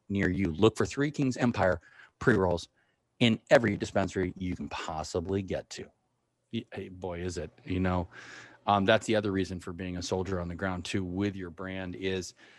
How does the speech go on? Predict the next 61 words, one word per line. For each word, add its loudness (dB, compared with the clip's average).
you've 0
gotta 6
preserve -4
your -6
capital. 0
You've -6
gotta 2
be 2
prepared. 2
I 2
mean, 2
uh, -2
thank 4
God 6
that 0
we 4
made 4
it 0
through -6
covid 0
in -4
terms -4
of -2
my 2
company. -4
We 2
have 2
a 0
dedicated 0
staff 0
of -6
people -4
who -6
are -4
true 0
to -4
the -4
flower, 2
they're -8
true -12
to -12
the -14
plant, -10
and -4
they're -4
true -6
to -6
the -10
vision. -8
And -8
that -4
has -4
really -2
made -6
a -10
big -10
difference -12
for -12
me. -6
And -8
I, -10